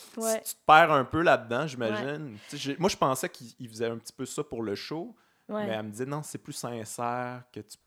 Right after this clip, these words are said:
Speaker 2: pourrais
Speaker 1: Ouais,
Speaker 2: penser. »
Speaker 1: ouais, ouais. Puis tu sais, euh, aussi, moi, ce qu'on m'a dit,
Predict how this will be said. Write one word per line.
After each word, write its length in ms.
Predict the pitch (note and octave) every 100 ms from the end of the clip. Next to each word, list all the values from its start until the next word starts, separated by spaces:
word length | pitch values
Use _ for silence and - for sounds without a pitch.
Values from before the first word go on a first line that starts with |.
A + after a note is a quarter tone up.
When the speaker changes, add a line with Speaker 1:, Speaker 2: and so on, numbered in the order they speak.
| _ -
Speaker 2:
pourrais 180 | G#2+
Speaker 1:
Ouais, 300 | G#3+ A3 A3+
Speaker 2:
penser. » 120 | A3 G#3+
Speaker 1:
ouais, 40 | G#3
ouais. 60 | G#3+ - -
Puis 140 | B3 A#3+
tu 80 |
sais, 320 | E4 F4 F4+ -
euh, 60 | -
aussi, 400 | B3 A#3+ - D#4
moi, 200 | C4 D4+
ce 80 | D4+
qu'on 160 | B3+
m'a 180 | A3+ G#3+
dit, 460 | G3 F#3+ G#3+ C4